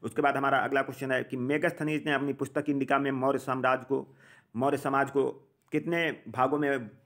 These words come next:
विभाजित किया है? तो सात वर्गों में विभा-, विभाजित किया है मेगास्थनीज ने अपनी पुस्तक इंडिका में मौर्य काल को। उसके बाद सांची का स्तूप का निर्माण किसने कराया? आप जानते हैं कि अशोक ने सांची के स्तूप का निर्माण कराया है। और दोस्तों ये स्तूप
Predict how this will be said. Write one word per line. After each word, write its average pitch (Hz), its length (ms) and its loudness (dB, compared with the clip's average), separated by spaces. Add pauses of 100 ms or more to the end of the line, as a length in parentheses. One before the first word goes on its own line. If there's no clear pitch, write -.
(120)
विभाजित 131 360 0
किया 131 240 2
है? 127 420 -4 (480)
तो 110 60 -2
सात 139 380 2
वर्गों 139 220 2
में 135 180 2
विभा-, 113 300 -2
विभाजित 131 440 0
किया 131 200 2
है 131 420 -2 (160)
मेगास्थनीज 127 640 -4
ने 127 160 -2
अपनी 123 240 -6
पुस्तक 123 340 -4
इंडिका 127 300 0
में 127 120 -4
मौर्य 123 240 -2
काल 127 220 2
को। - 200 -6 (340)
उसके 135 200 -2
बाद 151 180 4
सांची 147 420 -2
का 160 180 4
स्तूप 156 320 0
का 151 60 4
निर्माण 143 300 2
किसने 143 260 -6
कराया? 139 380 2 (260)
आप 117 140 0
जानते 135 280 0
हैं 135 100 0
कि 139 100 -4
अशोक 127 280 -2
ने 131 100 -2
सांची 127 300 -4
के 127 120 0
स्तूप 127 220 -4
का 135 60 4
निर्माण 123 300 0
कराया 123 320 2
है। 131 320 -8 (440)
और 117 140 2
दोस्तों 131 320 0
ये 127 520 -2
स्तूप 120 400 -2